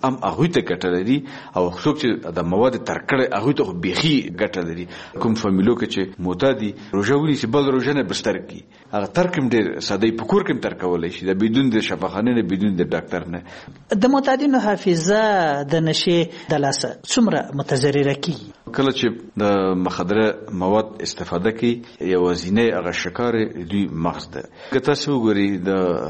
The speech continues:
Speaker 1: معتادین وخت ورنه خراب وي، شناخت خراب وي، په رفتار باندې تاثیر کوي. هغه مرکزونه چې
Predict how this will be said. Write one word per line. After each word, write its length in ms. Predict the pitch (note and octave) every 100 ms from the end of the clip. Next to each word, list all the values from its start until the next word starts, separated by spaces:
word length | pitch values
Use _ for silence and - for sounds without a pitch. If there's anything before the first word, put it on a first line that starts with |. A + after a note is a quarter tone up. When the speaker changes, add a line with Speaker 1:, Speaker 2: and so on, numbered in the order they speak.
| F#2 F#2
Speaker 1:
معتادین 460 | F2+ F2+ F2 F2 E2+ -
وخت 420 | G2 D3+ - - -
ورنه 240 | E2+ E2+
خراب 440 | - F2+ F2+ E2+
وي، 80 | - - - - C2+
شناخت 460 | - G2+ G#2 - -
خراب 380 | - E2+ E2+ D#2+
وي، 100 | D#2 - -
په 60 | F2 F2+
رفتار 280 | - B2 A2
باندې 180 | G#2+ G2+ G2
تاثیر 280 | G2 A2+ G#2
کوي. 220 | G#2+ F#2 F#2+ - -
هغه 480 | G2 F#2+ F#2+ F2+ F2+ G2 F2
مرکزونه 460 | F2 G2+ G#2+ C#3 C3
چې 140 | -